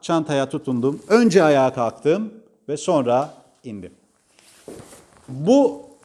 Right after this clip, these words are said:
bazen şu askı süresi de çok fazla. Mümkün olduğu kadar hem yumuşak hem hızlı geçmek gerekir. Hem yumuşak hem hızlı.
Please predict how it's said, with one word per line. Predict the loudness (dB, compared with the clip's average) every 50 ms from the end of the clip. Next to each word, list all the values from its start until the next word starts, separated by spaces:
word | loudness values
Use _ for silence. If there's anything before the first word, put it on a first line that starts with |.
| _ _ _ _ _ _ _
bazen | -2 2 4 6 6 4 4 2 0 0 0 -4 -8 -12 -20 _ _ _ _ _ _ _ _
şu | -14 -12 -6 -6 -4 0
askı | 2 2 2 0 -2 -4 -4 -4
süresi | -4 0 0 0 0 0 -2 -4 -4 -4 -4 -6 -10 -12
de | -6 -4 -4 -4
çok | 0 0 0 0 0 2
fazla. | 4 4 4 4 2 -2 -4 -4 -4 -8 -14 _ _ _ _ _
Mümkün | -8 -6 -6 -4 -4 -2 0 2
olduğu | 4 2 2 2 -2 -2
kadar | 0 0 2 2 2 2
hem | 4 2 4 4 2
yumuşak | 2 2 2 0 0 0 0 -2 -2 -4 -12 -20 _ _ _
hem | _ 2 2 2 2 0
hızlı | -2 -2 -2 -2 -2 -2 -2 -2 0
geçmek | 0 0 0 0 -4 -6 -6 -6 -6
gerekir. | -10 -12 -12 -12 -16 -20 -20 -20 -20 -20 _ _ _ _ _ _ _ _ _ _ _ _ _
Hem | _ -4 -2 0
yumuşak | 0 0 -2 -2 -4 -6 -6 -6
hem | -6 -6 -6
hızlı. | -8 -10 -12 -12 -14 -14